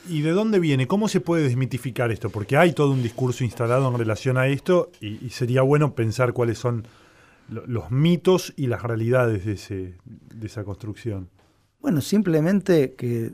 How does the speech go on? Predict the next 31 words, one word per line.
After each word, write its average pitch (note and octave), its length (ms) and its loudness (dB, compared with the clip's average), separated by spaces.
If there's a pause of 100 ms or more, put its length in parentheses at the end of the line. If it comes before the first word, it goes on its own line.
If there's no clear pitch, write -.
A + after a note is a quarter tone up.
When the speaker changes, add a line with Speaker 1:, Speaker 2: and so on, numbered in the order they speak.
Speaker 2:
el A2+ 240 -10
comercio C#3+ 1400 2
internacional C3 800 -2
argentino D#3 760 0
tiene C#3+ 600 0
una A#2 300 -4
muy D3+ 320 0
fuerte D3+ 400 -2
dependencia D#3+ 960 -2 (440)
de A#2 180 -4
todo D#3 360 2
lo C#3+ 220 0
que D3 300 -2
es, - 240 -12 (640)
eh, A2 680 -4 (100)
productos D3+ 560 2
y B2 80 2
subproductos B2 880 -2
de A2+ 100 -4
la G#2 100 -6
soja. - 480 -6
Speaker 1:
Ujú. A#2+ 340 -6
Speaker 2:
O - 20 -12
sea, - 200 -10
la G2+ 100 -10
soja B2+ 260 -4
se - 140 -8
exporta B2 500 -6
tanto A#2+ 480 -6
como G#2+ 420 -8
grano, F#3+ 580 2